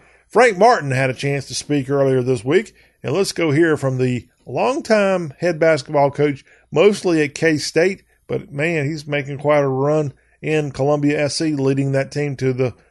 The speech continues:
Final Four a few years ago. And here's Coach Martin talking about his Fighting Roosters.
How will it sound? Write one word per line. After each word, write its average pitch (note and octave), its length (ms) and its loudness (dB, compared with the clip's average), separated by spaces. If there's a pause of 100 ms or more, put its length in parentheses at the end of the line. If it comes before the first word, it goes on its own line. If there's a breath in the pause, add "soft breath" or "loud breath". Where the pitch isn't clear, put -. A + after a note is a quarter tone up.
(120)
Final D#3 340 0
Four F3 300 4
a C3 40 2
few C3 180 -8
years B2+ 280 -2
ago. C3 320 0 (280 soft breath)
And A#2+ 100 -8
here's D#3 220 -2
Coach D#3 300 0
Martin F#3 360 -2 (220)
talking G3+ 300 0
about E3+ 320 2
his B2 220 0
Fighting F3+ 460 0
Roosters. B2 600 -2